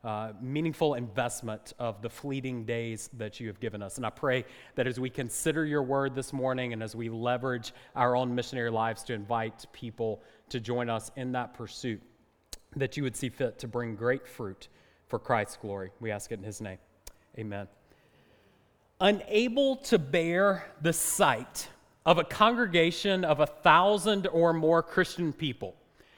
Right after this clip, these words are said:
rejoicing in their own security while millions were perishing for lack of knowledge, I wandered out on the sands alone in great spiritual agony, and there the Lord conquered my unbelief.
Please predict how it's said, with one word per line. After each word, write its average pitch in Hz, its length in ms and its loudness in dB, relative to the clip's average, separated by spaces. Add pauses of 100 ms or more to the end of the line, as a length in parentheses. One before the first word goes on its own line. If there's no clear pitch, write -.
(160)
rejoicing 226 720 8
in 208 100 6
their 185 220 6
own 214 220 6
security 180 640 2
while 160 240 8
millions 202 760 2
were 156 180 2
perishing 175 680 0
for 143 200 0
lack 135 260 6
of 120 80 -8
knowledge, 104 640 -4 (680)
I 135 120 6
wandered 165 600 4 (180)
out 147 340 6
on 143 140 -2
the 131 80 -2
sands 135 540 -2
alone 113 360 -4 (760)
in 147 120 0
great 185 320 6
spiritual 214 600 6
agony, 160 500 6
and 151 200 0
there 214 420 6
the 175 200 4
Lord 175 520 2
conquered 180 600 0
my 143 300 0
unbelief. 135 920 -4